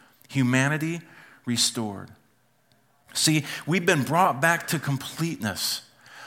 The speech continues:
brought back to this uninhibited relationship with our Heavenly Father. And it's absolutely beautiful. Now, I want us to just look at a parable this morning in Luke chapter fifteen, if you can turn there.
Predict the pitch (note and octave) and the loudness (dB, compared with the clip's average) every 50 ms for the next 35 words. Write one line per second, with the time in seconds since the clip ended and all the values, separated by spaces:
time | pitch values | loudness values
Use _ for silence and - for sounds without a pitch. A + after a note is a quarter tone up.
0 | - - - - B2+ C#3 E3 F#3 G#3 G3 D#3 D#3+ F3 F3+ F3+ - - D3+ D#3 D3 | -18 -16 -12 -6 -2 2 4 4 4 4 4 4 4 4 4 0 0 2 4 4
1 | - - - D3+ F3+ G3+ G#3 G3+ E3+ C#3+ E3 F3+ F3 E3+ D#3+ C#3 C#3+ D3 C#3 C#3 | 4 2 2 2 2 4 4 2 2 0 0 -2 0 0 0 2 2 2 4 4
2 | C#3+ F3 F3+ D#3+ - - C#3+ C3 - - C3+ B2 A#2+ B2 - - - - - - | 2 2 2 0 0 0 0 -2 -2 0 0 -2 -2 -4 -8 -14 -18 -18 -10 0
3 | C3+ D3 C#3+ - C3+ B2+ A#2 G#2 G#2+ B2+ A#2 A#2+ A#2+ A#2+ A#2 A2 - - A#2+ B2 | 2 2 4 4 4 2 2 2 2 0 2 2 2 0 0 0 -2 -2 -2 -2
4 | A#2+ A#2 A2+ G#2+ - - - _ - - - - B2+ C#3 C#3 C3+ - - - C#3 | -2 -4 -6 -8 -12 -16 -18 _ -20 -20 -10 -4 -2 -2 0 -2 -4 -4 -4 -4
5 | D3 D3 - - C#3+ B2 A#2+ B2 E2+ G#2+ A2 G2+ B2 C3 C#3 C3 - - - - | -2 -2 -2 -2 0 0 0 -2 -2 -4 -4 -2 0 0 0 -2 -4 -8 -14 -16
6 | G#2 - _ _ _ _ _ _ _ _ _ _ _ _ _ _ _ - D3+ F3 | -18 -20 _ _ _ _ _ _ _ _ _ _ _ _ _ _ _ 0 2 2
7 | G3+ A#3+ B3 A3 - F3 D#3 D#3+ D#3 - F3+ D#3+ E3+ D3 C3 - - - D3+ D3+ | 4 4 4 2 2 0 -2 -2 0 0 0 0 2 2 0 0 0 -2 0 0
8 | D3+ C3+ B2+ A#2+ A2 A2 - - A#2 A2+ G#2+ G#2 G#2 G#2 G2+ D#2+ F2 A2+ A#2 C3+ | 2 2 0 0 -2 -2 -2 -2 -2 -2 0 0 -2 -2 -4 -2 -2 0 2 2
9 | C#3+ C#3 - - C#3+ B2+ A#2+ - A#2+ A2 - - B2 A2 - - B2+ A2+ G#2 F#2+ | 2 2 0 0 -2 -2 -2 -2 -6 -8 -4 -4 -4 -4 -4 -6 -4 -4 -4 -4
10 | E2 - G#2 - - - - - G#2+ G2+ G2+ E2 D#2+ D2+ - - | -8 -10 -14 -14 -14 -16 -14 -12 -10 -10 -10 -10 -10 -12 -12 -14